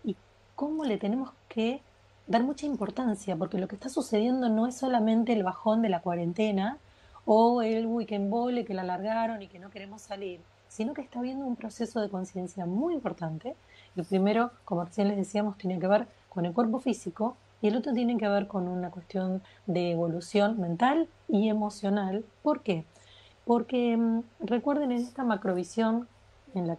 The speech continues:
cual siempre nos gusta enmarcarnos con Guido, em, tiene que ver con que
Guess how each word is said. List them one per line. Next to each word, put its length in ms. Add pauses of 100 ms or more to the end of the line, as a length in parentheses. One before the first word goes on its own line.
(140)
cual 320
siempre 360
nos 120
gusta 300
enmarcarnos 760
con 160
Guido, 380 (480)
em, 420 (760)
tiene 200
que 100
ver 180
con 340 (140)
que 300